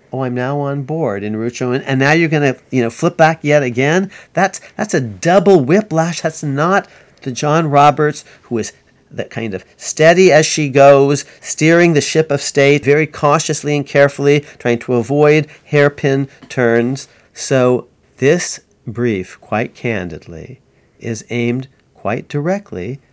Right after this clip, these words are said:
at John Roberts. He's an institutionalist, and so are we. He's trying to actually hold the center of the court. Um,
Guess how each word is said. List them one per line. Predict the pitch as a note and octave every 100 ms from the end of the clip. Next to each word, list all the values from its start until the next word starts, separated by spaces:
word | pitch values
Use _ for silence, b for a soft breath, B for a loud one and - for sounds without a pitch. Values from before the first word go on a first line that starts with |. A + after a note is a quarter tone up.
| _
at | A2
John | - A2+ A#2+
Roberts. | C#3 F3 - F#2 - - - _
He's | D3+ E3+
an | D3+
institutionalist, | D3+ D#3+ - - E3 E3+ - D#3+ D#3 -
and | C#3 -
so | C#3+ D3 C3+
are | C#3
we. | C#3+ E3
He's | B2 D3+
trying | - D#3 D3+
to | B2+
actually | B2+ C#3 - C#3 C3+ B
hold | - - D3 D3
the | A2+
center | - C#3+ D3+ D#3 F3+ E3 B B
of | C#3 C#3
the | C#3
court. | - D3 D#3 F#3 - - b b b
Um, | -